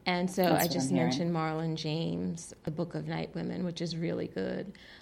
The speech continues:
Speaker 1: I wanna read his other book, The His-, A Brief History of Seven Killings. It's on my shelf. It's daunting to me because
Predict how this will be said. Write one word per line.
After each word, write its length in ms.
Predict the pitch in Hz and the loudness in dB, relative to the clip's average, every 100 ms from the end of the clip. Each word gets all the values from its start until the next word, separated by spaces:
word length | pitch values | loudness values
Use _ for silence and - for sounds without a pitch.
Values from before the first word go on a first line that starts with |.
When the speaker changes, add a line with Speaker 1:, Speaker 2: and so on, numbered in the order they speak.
| - - | -4 2
Speaker 1:
I 80 | |
wanna 300 | 190 214 277 | 4 4 4
read 280 | 226 208 196 | 4 6 4
his 240 | 190 185 175 | 2 -2 -2
other 280 | 165 185 185 | -2 0 0
book, 320 | 190 196 202 | 0 0 -2
The 80 | - | -4
His-, 400 | 170 165 165 - - - | -2 -2 -4 -8 -12 -4
A 140 | - | -2
Brief 320 | 185 196 208 202 | 0 2 2 0
History 340 | 196 - 208 | -4 -2 0
of 80 | 175 | 0
Seven 360 | - 180 196 185 | -2 -2 -2 -2
Killings. 420 | 185 202 220 202 | -2 -2 -2 -2
It's 140 | 180 | -2
on 180 | 175 170 | -2 -2
my 100 | 165 | -4
shelf. 440 | 165 - 170 190 - | -4 -4 -4 -4 -6
It's 260 | - - - - - - - - | -10 -10 -16 -20 -20 -20 -20 2
daunting 500 | 202 190 208 254 226 | 4 4 2 2 2
to 120 | 226 | 2
me 300 | 220 214 208 | 2 2 2
because 640 | 202 190 196 180 185 175 | 0 -2 0 0 0 -2